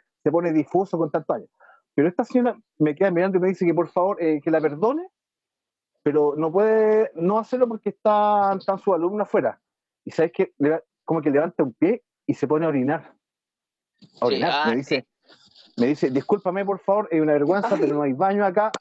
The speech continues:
Speaker 1: y, y eso. Y está mi alumno afuera. Acto seguido, pidió nuevamente disculpas, se despidió de mí y se fue. Ah,
Speaker 2: <laughs>
Speaker 1: y,
Speaker 2: Sí.
Speaker 3: Quedaste,
Speaker 1: y tuve que,
Speaker 3: pero
Speaker 1: y
Speaker 3: maestro.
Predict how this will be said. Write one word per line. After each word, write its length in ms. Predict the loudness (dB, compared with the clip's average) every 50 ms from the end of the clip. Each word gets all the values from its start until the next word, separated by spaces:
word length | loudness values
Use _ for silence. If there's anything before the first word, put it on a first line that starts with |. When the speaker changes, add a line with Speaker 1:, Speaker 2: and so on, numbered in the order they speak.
| _ _ -8
Speaker 1:
y, 180 | -6 -6 -4 -2 -2 -2 0
y 40 | 0
eso. 160 | -2 -4 -6 _ _ -2
Y 100 | -2 -2
está 200 | 0 2 0 0 0
mi 180 | 0 0 0
alumno 280 | 2 2 2 0 0 -4
afuera. 320 | -2 -4 -6 -6 -6 -12 _ _ _ _ _
Acto 260 | -8 -6 -4 -2 -4 -4
seguido, 480 | 0 0 2 2 2 2 0 0 -4 _ _ _ _ _ -20 -20 _ _ -12 -10 -4 -2
pidió 220 | 0 2 2 2
nuevamente 260 | 2 2 0 0 -2
disculpas, 500 | -4 _ 0 0 0 2 0 0 -2 -2 -6 -16 _ _ _ _ _ _
se 80 | 0 0
despidió 280 | 0 2 0 2 2
de 60 | 2 2
mí 120 | 0 0 0
y 80 | 0 0
se 120 | 0 0
fue. 220 | 0 0 -2 -2 -4 _ _ _ _ _ _ _ _ _ _ _ _ _ _ _ _ _ _ _ _ _ -4
Ah, 160 | -2 -2 -2 -6 _ _
Speaker 2:
<laughs> 320 | -8 -6 -4 -4 -2 0 2
Speaker 1:
y, 60 | 2
Speaker 2:
Sí. 320 | 2 4 2 2 2 0 -2 -2 -2 -2 -4 -4 -4 _ _ -20 -20 -20 _ _ _ _ -6
Speaker 3:
Quedaste, 260 | -6 -2 0 0 0
Speaker 1:
y 40 | 0
tuve 180 | 0 -2 -2
que, 120 | -2 -4 -4 -2
Speaker 3:
pero 160 | -4 -4 -4
Speaker 1:
y 40 | -4
Speaker 3:
maestro. 280 | -6 -4 0 0 0